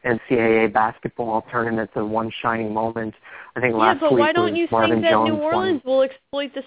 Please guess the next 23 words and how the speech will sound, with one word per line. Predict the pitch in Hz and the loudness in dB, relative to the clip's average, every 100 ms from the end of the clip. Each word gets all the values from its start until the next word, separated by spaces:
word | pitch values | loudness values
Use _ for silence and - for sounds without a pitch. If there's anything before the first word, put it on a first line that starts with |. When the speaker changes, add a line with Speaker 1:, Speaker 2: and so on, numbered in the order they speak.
| - | -10
Speaker 2:
same | 269 262 | -12 -10
weakness | 294 - 277 208 | -14 -10 -10 -10
on | 202 185 | -12 -12
the | |
Jets | 190 - 208 - | -12 -10 -12 -14
this | 185 - | -16 -12
week | 247 - | -14 -12
then? | - - 240 _ _ _ _ _ _ _ _ - - _ _ _ - _ | -14 -14 -18 _ _ _ _ _ _ _ _ -20 -20 _ _ _ -20 _
Speaker 1:
Well, | 214 175 135 131 | 0 2 2 0
I | 127 123 | -2 -4
do, | 104 156 160 113 107 | -4 0 2 2 -2
but | 117 110 | -4 -2
I | 110 | -4
just, | 110 110 _ _ _ - 143 | -4 -12 _ _ _ -20 -16
I | 117 | -10
think | 135 151 | -6 -4
the | 131 | -4
Jets | 120 113 110 | -2 -4 -4
Speaker 2:
<laughs> | |
Speaker 1:
aren't | 113 107 | -6 -4
gonna | 110 107 | -6 -6
play | - 120 110 104 | -4 0 2 2
as | 107 | 0